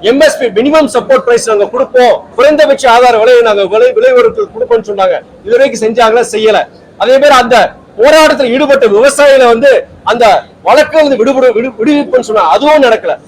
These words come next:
மறுபடியும் இன்னைக்கு விவசாயிகள் டெல்லியின் வி-, டெல்லியை நோக்கி கிட்டத்தட்ட ஒரு லட்சத்துக்கு மேற்பட்ட விவசாயிகள் போராட்டத்தில் ஈடுபட்டு இருக்காங்க. அந்த ஒரு காந்திய வழியில போராடுற விவசாயிகளோட போராட்டத்தை நசுக்கிறதுக்காண்டி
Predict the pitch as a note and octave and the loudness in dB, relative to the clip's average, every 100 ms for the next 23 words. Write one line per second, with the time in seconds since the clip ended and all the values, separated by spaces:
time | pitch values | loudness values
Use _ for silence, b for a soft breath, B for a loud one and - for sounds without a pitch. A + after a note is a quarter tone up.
0 | - F3 C#4 D#4+ D#4+ D#4 C#4+ G3+ G#3+ B3+ | -10 -2 0 2 0 0 -2 -2 -2 -2
1 | B3+ A#3 A#3 F#3 A#3+ C4+ A3+ F3+ A3+ A3 | -2 -2 -2 -4 -4 -4 -6 -6 -6 -6
2 | - - - F#3+ B3+ D4 B3 A3 G#3+ A3 | -18 -20 -12 -8 -4 -4 -2 -2 -4 -4
3 | A3+ F#3 B3+ B3+ - - A3+ A3+ G#3 G3+ | -4 -2 -4 -6 -8 -6 -6 -4 -8 -8
4 | G3+ G3+ F#3 A3 G#3 F3+ F#3+ F#3+ E3+ E3 | -6 -8 -4 -2 -2 -6 -10 -10 -12 -6
5 | D#3 D#3 G3+ - B B - A#3 A#3 F#3 | -6 -2 -4 -4 B B -6 -2 0 0
6 | - - G3+ - G#3+ D4 D#4 D#4 C4+ B3+ | -4 -6 -6 -2 0 2 2 2 2 2
7 | A#3+ G#3 A#3 C4 A#3+ F#3 A3+ B3+ B3+ A#3 | 0 0 2 2 0 0 0 0 0 0
8 | A3 G#3+ A3+ B3 A#3 F#3+ D#3+ G#3 C#4+ - | 0 -2 0 0 0 -4 -4 -4 -4 -6
9 | B3+ G#3+ G3+ F#3 F#3 A#3+ | -4 -4 -4 -4 -4 -6